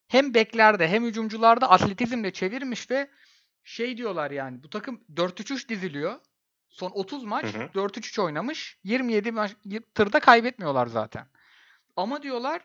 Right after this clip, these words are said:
Speaker 1: Spinazzola hep forvet gibi oynuyor solda. Barella da santrfor gibi oynuyor. Çok değişik yani asimetrik bir oyun oynuyor İtalya. Ve, e, şey diye özetlemiş Fabio Licari, bu Atletik'e yazan İtalyan bir yazar.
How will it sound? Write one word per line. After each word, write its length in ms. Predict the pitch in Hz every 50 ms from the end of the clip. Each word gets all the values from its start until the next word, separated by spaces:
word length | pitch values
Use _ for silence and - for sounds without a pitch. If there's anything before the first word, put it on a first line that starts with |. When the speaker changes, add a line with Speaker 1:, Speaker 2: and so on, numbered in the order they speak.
| _ _
Speaker 1:
Spinazzola 680 | - - - - 214 208 226 233 226 - 302 320 294 226
hep 160 | 226 311 -
forvet 440 | - - 277 226 202 175 165 - -
gibi 140 | - 147 147
oynuyor 300 | 139 135 135 131 127 123
solda. 440 | - - 156 165 208 262 277 180 147
Barella 400 | 156 170 220 262 285 277 247 220
da 60 | 202
santrfor 520 | - 214 220 226 - 240 - - 175 156
gibi 180 | 143 143 139 143
oynuyor. 420 | 135 127 127 127 117 113 107 101 _ _ - - _ _ _ _ -
Çok 260 | - 247 247 220 196
değişik 520 | 202 208 208 202 - 285 262 - - - _ _ 196 190
yani 460 | 202 175 160 156 160 160 160 156 - _ _ - - - - -
asimetrik 560 | 233 - - 269 262 240 - 247 247 240 -
bir 60 | 240
oyun 220 | 226 220 233 240 240
oynuyor 320 | 226 202 185 170 156 151
İtalya. 560 | 147 143 - 156 143 143 160 208 247 302 330 _ _ _ _ - - _ _ _ _ _ -
Ve, 320 | 175 233 269 311 - - _ _ _
e, 200 | 247 226 220 214
şey 280 | - - 247 269 277 247
diye 100 | 247 196
özetlemiş 720 | 175 160 165 156 - 156 147 143 131 120 - - - _ _ _ _ _ _ _ _
Fabio 360 | - 202 208 196 208 214 208
Licari, 560 | 196 190 - 220 208 202 196 175 147 127 -
bu 180 | 165 156 156 -
Atletik'e 500 | 180 160 - - 190 190 190 - - 214
yazan 260 | 208 185 175 202 214
İtalyan 520 | 202 180 - 196 190 196 202 202 196 185 180
bir 200 | 220 233 - _ _ _
yazar. 520 | 202 180 160 170 175 170 170 220 269 311